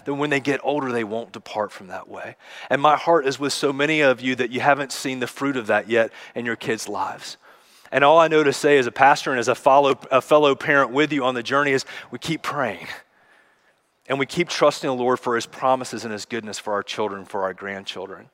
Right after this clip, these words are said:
One thing that I would share practically that I've, I've shared with so many parents that I'm trying to live out myself as a parent is an equation that I've been teaching for years.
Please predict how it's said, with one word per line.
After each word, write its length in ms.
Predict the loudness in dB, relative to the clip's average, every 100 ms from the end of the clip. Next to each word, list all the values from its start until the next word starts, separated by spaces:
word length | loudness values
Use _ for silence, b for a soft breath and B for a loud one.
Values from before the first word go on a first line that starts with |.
| b b b b b b 0
One 160 | 2
thing 160 | 4 4
that 100 | 6
I 60 | 6
would 260 | 4 0
share 240 | 2 2 2
practically 520 | 4 4 2 -2 0
that 100 | 2
I've, 160 | 2 0
I've 160 | -4
shared 280 | -2 0 0
with 100 | -2
so 180 | -4 -4
many 220 | -2 -4
parents 380 | -2 0 0 0
that 100 | -2
I'm 80 | 0
trying 220 | 2 2
to 40 |
live 200 | 2 4
out 200 | 6 6
myself 440 | 4 -2 4 4 4 B B B
as 240 | 4 4 2
a 60 |
parent 400 | -2 0 2 2
is 140 | -2 -2
an 60 |
equation 460 | -4 2 2 2 2
that 80 | 2
I've 80 |
been 140 | 2 -4
teaching 440 | -10 -8 -6 -8
for 200 | -8 -8
years. 560 | -8 -6 -4 -2 -4